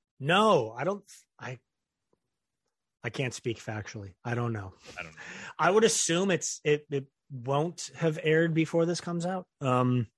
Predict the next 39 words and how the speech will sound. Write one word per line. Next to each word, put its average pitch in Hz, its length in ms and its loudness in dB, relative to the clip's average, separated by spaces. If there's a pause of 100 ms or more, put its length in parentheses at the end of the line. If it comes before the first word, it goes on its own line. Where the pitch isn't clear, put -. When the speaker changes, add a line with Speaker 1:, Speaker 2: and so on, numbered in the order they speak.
(1120)
Speaker 1:
but 131 160 2
this 160 200 2
is, 165 160 0
uh, 156 220 6
this 151 220 -4
is 180 100 -4
a 180 60 2
multi-parter. 143 760 -2
This 123 200 -8
is, 131 180 -6
they're, 131 200 -2 (120)
they're, 139 200 -4 (180)
they 135 60 -2
wanna 135 200 -2
do 135 160 2
a - 20 2
little 139 200 2
bit 139 180 -2
here 131 320 0
once, 123 400 -6
uh, 117 280 -2 (380)
once 139 220 -4
the 120 80 -10
baby's 131 380 -2
born. 120 420 -4 (580)
Um, 107 400 -12 (440)
they 135 80 -4
wanna 123 160 -6
see - 160 -4
the 107 100 -8
nursery. 139 640 0 (460)
Speaker 2:
Yep. 123 80 -8
Speaker 1:
Uh, 117 320 -8 (240)
we're 131 80 -10
gonna 123 120 -8
talk 131 240 -2
about 123 200 -4
that 117 200 -6 (120)
stuff - 340 -8